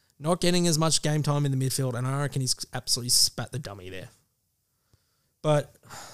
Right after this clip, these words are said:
if you were Ben Rutten, you were pulling Dylan Shiel aside and you were saying, "Mate, you need to harden up. You need to start doing team things. Start r-,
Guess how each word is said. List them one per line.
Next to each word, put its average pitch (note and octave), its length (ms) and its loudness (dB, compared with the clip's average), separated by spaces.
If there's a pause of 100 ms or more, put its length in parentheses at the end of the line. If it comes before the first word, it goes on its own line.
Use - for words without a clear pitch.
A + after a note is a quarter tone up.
(760)
if D3 160 -4
you E3 100 4
were D3+ 100 4
Ben C3+ 240 0
Rutten, B2+ 300 -2
you B2+ 120 -8
were C#3 80 -6
pulling C3 280 -2
Dylan B2 260 -4
Shiel A#2+ 260 -2
aside C#3 320 0 (560)
and B2 160 -2
you B2 80 0
were A#2+ 80 0
saying, A#2+ 300 2
"Mate, B2 180 -6
you C3 140 -6
need B2+ 200 -4
to B2+ 100 -6
harden A#2+ 280 -4
up. E3 300 -2
You B2+ 120 -14
need B2 140 -6
to B2+ 80 -4
start B2 300 2
doing B2 180 -4
team B2+ 240 -2
things. D3+ 400 -4 (360)
Start C3+ 280 -4
r-, C#3 80 -6